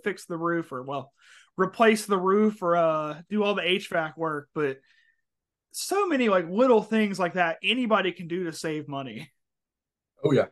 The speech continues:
Speaker 2: absolutely.
Speaker 1: So you mentioned, you know, you're saving money while working those lo-, lower paying jobs like the teacher and everything. Um,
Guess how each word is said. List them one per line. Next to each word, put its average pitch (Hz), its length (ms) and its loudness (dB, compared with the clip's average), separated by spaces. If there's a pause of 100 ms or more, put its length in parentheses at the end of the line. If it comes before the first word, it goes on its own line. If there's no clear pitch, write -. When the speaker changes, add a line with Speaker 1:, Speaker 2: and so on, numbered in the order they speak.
Speaker 2:
absolutely. 120 800 -2 (1300)
Speaker 1:
So 233 500 4
you 233 100 2
mentioned, 285 220 -2
you 247 80 -4
know, 202 80 0
you're 196 220 0
saving 247 360 -2
money 226 140 0
while 202 100 -2
working 196 220 -4
those 180 220 -6
lo-, 180 220 2
lower 202 300 2
paying 190 360 -6
jobs 165 360 -2
like 170 160 -8
the 165 80 -20
teacher 202 300 -2
and 175 80 -2
everything. 165 560 -2
Um, 147 480 -4